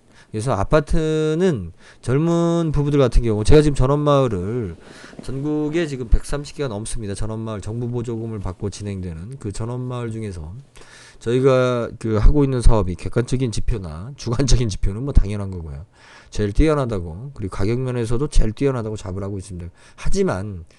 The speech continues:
어, 제가 이렇게 상담을 하는 분들한테 무조건 전원마을 이야기를 하진 않습니다. 그, 어, 지금 현재 결혼을 하시는 분들이나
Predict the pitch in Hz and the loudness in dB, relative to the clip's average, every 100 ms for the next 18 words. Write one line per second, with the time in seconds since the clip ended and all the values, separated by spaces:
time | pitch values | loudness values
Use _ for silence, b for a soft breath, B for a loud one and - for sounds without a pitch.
0 | B B B B B - 113 117 113 113 | B B B B B -12 -8 -6 -6 -8
1 | 113 107 127 127 123 - 165 160 151 151 | -8 -4 0 4 6 8 8 4 4 2
2 | 151 147 135 120 110 107 135 123 127 139 | -2 -2 -4 -4 -4 0 0 0 -2 -2
3 | 123 123 123 117 107 98 104 135 151 98 | -2 -2 -2 -2 -2 -2 -2 -4 -4 -6
4 | 98 101 87 85 127 135 104 101 104 101 | -6 -8 -10 -10 -12 -10 -8 -6 -6 -6
5 | 95 - b b b b b - 101 95 | -8 -14 b b b b b -12 -10 -4
6 | 139 147 170 - 110 117 117 127 131 120 | 0 0 2 4 6 4 0 2 0 0
7 | 101 98 87 87 71 90 151 | -4 -4 -4 -6 -8 -12 -14